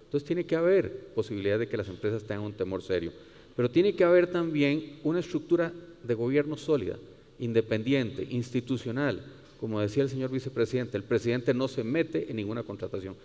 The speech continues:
Perfecto, así tiene que ser. Pero tiene que haber independencia en la misma institución cuando el, la persona que hace el diseño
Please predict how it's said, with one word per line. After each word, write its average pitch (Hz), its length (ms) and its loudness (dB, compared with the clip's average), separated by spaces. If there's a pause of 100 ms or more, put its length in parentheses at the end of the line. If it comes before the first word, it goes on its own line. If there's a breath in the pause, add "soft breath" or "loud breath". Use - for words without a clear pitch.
(200 loud breath)
Perfecto, 190 420 -4
así 131 140 -6
tiene 101 220 -6
que 87 100 -8
ser. - 160 -6 (400 loud breath)
Pero 131 160 4
tiene 175 220 2
que 170 80 4
haber 175 80 6
independencia 185 1000 2 (240)
en 113 160 -2
la 110 100 0
misma 202 360 2
institución 175 720 0 (420 loud breath)
cuando 117 580 4
el, 117 180 0 (240)
la 107 140 4
persona 151 360 2
que 175 100 2
hace 170 120 -2
el 175 80 2
diseño 208 540 4